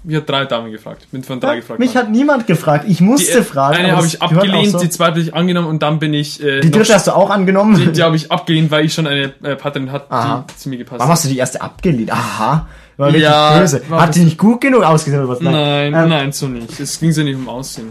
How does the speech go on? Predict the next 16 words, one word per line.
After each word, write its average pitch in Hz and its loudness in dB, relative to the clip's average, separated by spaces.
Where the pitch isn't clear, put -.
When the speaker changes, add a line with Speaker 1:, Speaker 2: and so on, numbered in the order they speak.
Speaker 1:
ne. - -12
Speaker 2:
Äh, 147 2
mir 131 0
schon. 175 -6
Aber, 160 2
äh, 185 4
nein, 160 2
egal. 143 2
Speaker 1:
Ja. 131 0
Speaker 2:
Mich 170 2
hat 180 4
auf 156 0
jeden 175 4
Fall 156 2
niemand 190 2
gefragt. 196 2